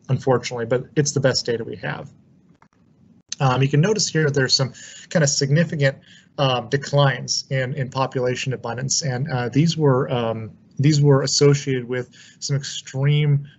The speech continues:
warm water events that occurred, uh, during the summers of these, of these years. And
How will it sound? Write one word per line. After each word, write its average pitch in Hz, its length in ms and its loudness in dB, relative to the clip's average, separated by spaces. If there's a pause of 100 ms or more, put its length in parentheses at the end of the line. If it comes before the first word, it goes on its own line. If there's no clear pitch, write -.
(120)
warm 135 380 2
water 123 360 -2
events 127 420 -4
that 127 120 -4
occurred, 123 440 -4
uh, 123 140 -2
during 120 260 -6
the 117 60 -10
summers 123 440 -2
of 113 100 -8
these, 117 320 -4
of 123 120 -4
these 117 240 -6
years. 117 800 -8
And 135 340 0